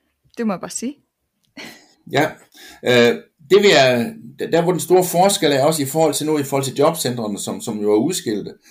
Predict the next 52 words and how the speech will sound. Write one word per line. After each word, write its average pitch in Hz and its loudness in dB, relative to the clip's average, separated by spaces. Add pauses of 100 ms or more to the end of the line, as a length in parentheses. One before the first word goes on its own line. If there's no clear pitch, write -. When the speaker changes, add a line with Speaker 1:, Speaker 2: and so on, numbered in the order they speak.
(240)
Speaker 2:
og 98 -8
man 107 -10
kan 107 -12
sige, 139 -2
at, - -10
øh, 101 0
der 120 -2
er 117 2
også 143 -2
grund 175 -6
til 156 -6
at 123 -4
skille 123 -2
ud, 165 -4
men 113 -6
det 123 -6
er 123 -4
nok 135 -4
ikke 165 -8
selve 139 -4
jobcentret, 135 0
man 101 -8
skal - -16
skille 107 -6
ud - -8
på. 117 -8 (380)
Øh, 104 -2
det 110 -2
er 123 -2
nok 131 -2
nærmere, 127 -4
synes, 110 -14 (100)
reglerne, 90 -4 (360)
øh, 90 -6
der, 87 -4
der 90 -10
man, 95 -6
man 101 -6
skal - -10
skille 95 -4
ud 131 -2
på. - -8 (400)
Det 170 2
der 170 2
er 131 -2
vores 170 0
fordel, 156 -4
det 139 -2
er 131 0
jo, 151 0
at 117 -4
selvom 175 -4